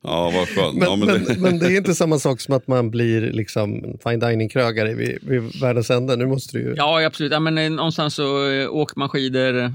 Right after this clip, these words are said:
Speaker 3: och klättrar varje dag och tycker att det är kul att göra det. Ganska långt bort ifrån civilisation så finns det en viss fara med det. Och, eh, under samma år så var det två olyckor som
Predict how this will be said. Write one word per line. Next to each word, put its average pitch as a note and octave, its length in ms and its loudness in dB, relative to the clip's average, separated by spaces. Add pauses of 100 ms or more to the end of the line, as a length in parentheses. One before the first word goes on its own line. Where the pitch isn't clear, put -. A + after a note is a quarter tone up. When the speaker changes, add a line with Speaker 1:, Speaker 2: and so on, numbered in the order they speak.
Speaker 3:
och - 220 -8 (100)
klättrar A2+ 640 -2 (360)
varje A2+ 320 0
dag A2 480 -2 (200)
och - 220 -12
tycker A2 280 -8
att G#2 60 -10
det G#2+ 60 -8
är G#2 40 -8
kul A2 200 -6
att G#2+ 60 -2
göra G#2 180 -2
det. G2 260 -4 (560)
Ganska A2+ 220 -4
långt A2+ 280 -2
bort G#2 340 -6
ifrån G#2+ 340 -6
civilisation G#2 760 -6
så G#2 360 -8 (600)
finns A#2+ 180 -2
det A2 80 -6
en G#2+ 40 -2
viss G#2+ 200 -4
fara A2 280 -4
med A2 200 -2
det. D2+ 160 -10 (540)
Och, - 280 -10
eh, G#2+ 160 -4
under A2 160 -4
samma G#2+ 260 -4
år G#2+ 180 -4
så F#2 320 -8 (120)
var G2 220 -4
det G2+ 60 -4
två - 240 -8
olyckor G2 340 -8
som - 380 -14